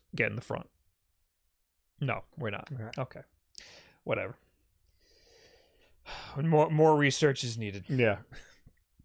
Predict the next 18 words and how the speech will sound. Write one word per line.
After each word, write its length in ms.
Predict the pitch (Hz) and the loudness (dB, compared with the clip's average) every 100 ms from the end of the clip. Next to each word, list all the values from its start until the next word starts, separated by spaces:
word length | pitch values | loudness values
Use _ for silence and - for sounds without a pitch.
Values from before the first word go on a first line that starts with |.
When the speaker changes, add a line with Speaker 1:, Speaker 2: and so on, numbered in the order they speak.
| _ _ _ _ _ _ _ _ | _ _ _ _ _ _ _ _
Speaker 1:
The 100 | 147 | 0
guy's 280 | 151 151 139 | 4 4 4
explaining 500 | - - 120 127 139 | -4 -4 0 2 0
it. 160 | 156 - | -2 -2
Oh, 140 | 143 | 0
yeah, 200 | 110 95 | 0 -4
I'm 80 | 101 | -6
not 160 | 95 - | -10 -12
gonna 120 | - | -14
be 140 | - | -12
able 200 | 123 - | -12 -12
to 60 | - | -12
fucking 680 | - - - 233 185 160 190 135 | -10 -12 -10 -4 2 2 2 0
understand 600 | 117 101 - - 117 139 | 0 -2 -4 0 2 2
it. 100 | 147 | 0
It's 120 | 127 | 0
in 180 | 147 135 | -2 2
Dutch. 520 | 135 107 - - - | 2 2 -2 -10 -10